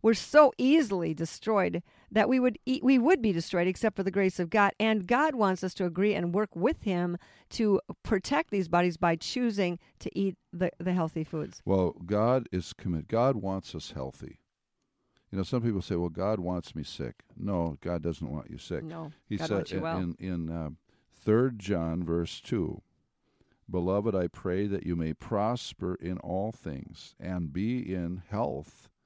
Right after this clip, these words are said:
Speaker 2: just as your soul prospers."
Speaker 1: And our souls are our minds, will, and emotions. And when your mind is at peace and your soul, uh, is resting and you're not anxious, uh, and part of the reason, it,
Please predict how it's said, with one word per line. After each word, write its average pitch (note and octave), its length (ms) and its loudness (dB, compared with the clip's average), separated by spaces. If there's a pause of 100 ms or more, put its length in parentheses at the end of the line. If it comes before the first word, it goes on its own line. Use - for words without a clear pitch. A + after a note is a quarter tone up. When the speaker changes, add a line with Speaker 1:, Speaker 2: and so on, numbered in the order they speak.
(640)
Speaker 2:
just - 480 -4
as F#2+ 300 -4
your F2+ 120 -4
soul F#2+ 680 -2 (460)
prospers." - 800 -6 (280)
Speaker 1:
And G3 120 2
our F#3+ 100 2
souls A#3 480 0
are E3+ 140 2
our E3 80 0
minds, F3+ 340 -2
will, F3+ 220 0
and F3+ 100 -2
emotions. E3 460 -6
And D#3+ 100 -6
when E3+ 100 -4
your E3 120 -4
mind E3 320 -2
is F3+ 100 -6
at - 120 -8
peace D#3 500 -8 (520)
and F3+ 200 2
your F3 100 4
soul, G3 600 2 (260)
uh, E3 300 0
is E3 200 -2
resting E3 640 -2 (360)
and F3 120 0
you're E3+ 120 2
not F#3 240 2
anxious, F3+ 640 -4 (320)
uh, D#3 320 -2
and F3+ 120 -2
part B3 240 0
of E4+ 60 -2
the A3 100 4
reason, F3 240 0
it, G#3 140 -2